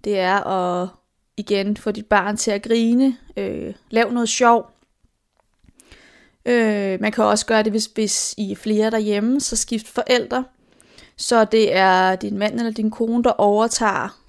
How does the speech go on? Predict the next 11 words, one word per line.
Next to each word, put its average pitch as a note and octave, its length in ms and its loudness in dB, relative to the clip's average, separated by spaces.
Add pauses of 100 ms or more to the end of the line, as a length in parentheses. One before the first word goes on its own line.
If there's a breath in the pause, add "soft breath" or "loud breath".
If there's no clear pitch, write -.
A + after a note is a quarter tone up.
(180)
denne G#3+ 240 -2
her, G3 600 -4
øh, F#3 40 -4
konflikt, G3 520 -8
som G#3+ 200 -2
er G3+ 40 -2
ved G3+ 120 -2
at G#3 100 0
opstå. - 560 -2 (1400)
Fordi A3 520 0 (240)
at G#3 240 0